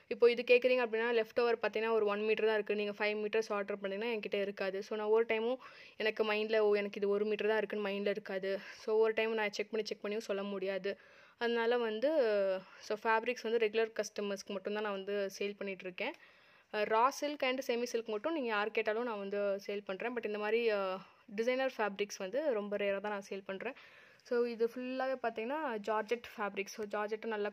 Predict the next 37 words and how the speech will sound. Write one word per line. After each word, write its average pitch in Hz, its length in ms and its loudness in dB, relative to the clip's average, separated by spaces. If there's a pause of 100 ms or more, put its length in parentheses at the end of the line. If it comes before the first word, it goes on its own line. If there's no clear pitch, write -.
குவாலிட்டி. 202 300 -2
So, 208 160 -6
ஜார்ஜெட் 208 460 -2
கவுன்ஸு, 202 500 -2
ஜார்ஜெட் 202 540 -4 (540)
சாரீஸ், 214 300 0
so, 208 160 -6
டிசைனர் 220 360 -2
சாரீஸ் 202 400 -4
அந்த 202 160 -4
மாதிரிலாம் 214 100 -4
நீங்க 214 160 -6
ஆர்டர் 196 240 -6
பண்ணீங்கன்னா 202 460 -8 (200)
இந்த 214 160 -6
ஃபேப்ரிக்ஸ் 202 400 -8
நான் 202 180 -6
யூஸ் 202 220 -10
பண்ணிப்பேன். 202 360 -8 (480)
So, 233 180 -6
நல்ல 247 100 0
குவாலிட்டியா 214 400 -2
இருக்கும். 202 260 -4
ரெட், 196 460 -4
கிரே, 202 440 0 (160)
மேக்ஸிமம், 240 460 -2 (160)
அ, 202 340 -6
எல்லா 220 160 0
கலர்ஸுமே 214 360 -2
இருக்கும். 214 480 -4 (640)
அ, 214 40 -10
தேவைப்படுற 220 640 0
எல்லா 208 160 -4
கலர்ஸு, 202 340 -4 (120)
ப்ளூ 214 360 0
பார்த்தீங்கன்னா, 208 560 -6 (460)
பிளாக்கு, 202 800 -4